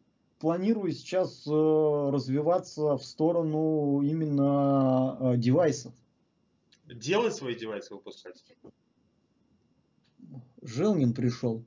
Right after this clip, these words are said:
Speaker 1: О, вот мой, кстати, в чате Михаил Желнин. Это мой товарищ, у которого мой Деринджер лежит.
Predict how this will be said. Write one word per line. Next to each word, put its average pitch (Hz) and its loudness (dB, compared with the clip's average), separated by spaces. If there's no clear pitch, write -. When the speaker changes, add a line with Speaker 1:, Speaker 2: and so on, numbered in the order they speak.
Speaker 1:
О, - 2
вот 247 0
мой, 196 -4
кстати, 170 -2
в 123 -10
чате 196 0
Михаил 170 -2
Желнин. 135 0
Это 170 2
мой 196 2
товарищ, 202 2
у 156 -6
которого 165 4
мой 165 0
Деринджер 147 0
лежит. 120 0